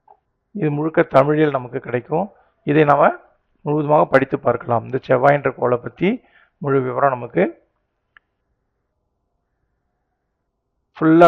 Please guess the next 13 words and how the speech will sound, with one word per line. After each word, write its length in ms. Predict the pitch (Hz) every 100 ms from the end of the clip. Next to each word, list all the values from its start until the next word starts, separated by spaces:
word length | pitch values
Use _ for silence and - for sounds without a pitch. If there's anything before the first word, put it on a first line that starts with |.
| 156
நமக்கு 220 | 143 147
ஃபுல் 180 | - 147
டீட்டெயில் 260 | 139 143 139
நமக்கு 240 | 135 - 233 - _ _ -
தெரிய 200 | 127 123 113
வரும். 280 | 110 110 101 104 _ _ _ _ _ _ 156
இதை 120 | 165 160
முழுவதுமாக 480 | 170 175 165 170 151
படித்துக்கொண்டு 500 | 147 147 151 143 143 143
நம்ம 120 | 135 131 123 _ _ _ _ 143
அறிவை 260 | 135 143 139
வளர்த்து 280 | 123 123 131
கொள்ளலாம். 520 | - 117 113 110 104